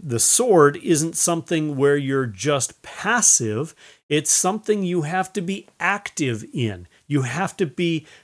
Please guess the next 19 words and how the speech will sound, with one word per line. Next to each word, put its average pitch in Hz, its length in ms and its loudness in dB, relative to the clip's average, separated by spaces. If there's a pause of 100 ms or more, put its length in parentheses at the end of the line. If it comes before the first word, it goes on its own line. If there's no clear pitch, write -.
(240)
diligent 180 680 4
to 175 120 -2
study, 151 920 2
as 113 220 -4
the 117 80 -6
scripture 127 480 -4
says, 135 380 2
to 135 160 -4
show 175 420 0
yourself 165 640 -2
approved 185 760 -6
unto 170 380 -6
God. 147 380 -2 (360)
So - 160 0
you're 151 240 2
working 202 640 2
hard 147 680 2 (120)
to 139 100 -4
be 151 380 0